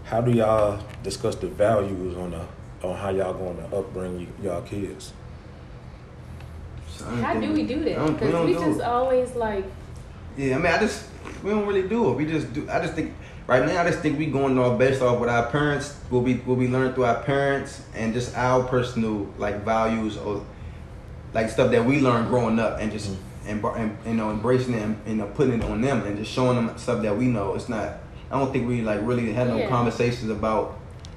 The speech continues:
Speaker 2: this and that.
Speaker 3: I think we always kinda had, like, a understanding
Speaker 1: Yeah.
Speaker 3: on how, before we even had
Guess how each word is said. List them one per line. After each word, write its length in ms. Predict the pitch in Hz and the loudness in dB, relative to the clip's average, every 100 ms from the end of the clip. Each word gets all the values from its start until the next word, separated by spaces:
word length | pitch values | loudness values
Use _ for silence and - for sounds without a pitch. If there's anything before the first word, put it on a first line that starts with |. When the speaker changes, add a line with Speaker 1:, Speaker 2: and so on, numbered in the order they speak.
| - | 0
Speaker 2:
this 220 | 127 123 | 2 2
and 140 | 113 | 2
that. 240 | 127 127 - | 2 2 0
Speaker 3:
I 60 | 269 | -4
think 180 | 240 | -2
we 80 | 214 | -2
always 220 | 202 190 190 | -2 -2 -4
kinda 240 | 190 180 | -8 -8
had, 200 | 185 175 | -6 -6
like, 220 | 160 156 151 | -6 -6 -6
a 380 | 147 143 143 143 - 175 | -8 -8 -10 -12 -12 -8
understanding 1000 | 185 175 165 - 180 175 175 165 156 156 - - | -6 -6 -8 -8 -6 -6 -6 -8 -10 -12 -14 -10
Speaker 1:
Yeah. 220 | - 185 175 | -4 -2 -2
Speaker 3:
on 120 | 175 | -6
how, 340 | 180 185 175 | -4 -2 -2
before 240 | 190 185 196 | -6 -4 -4
we 80 | 190 | -4
even 220 | 180 165 | -8 -10
had 560 | 165 175 165 160 156 | -10 -6 -4 -4 -4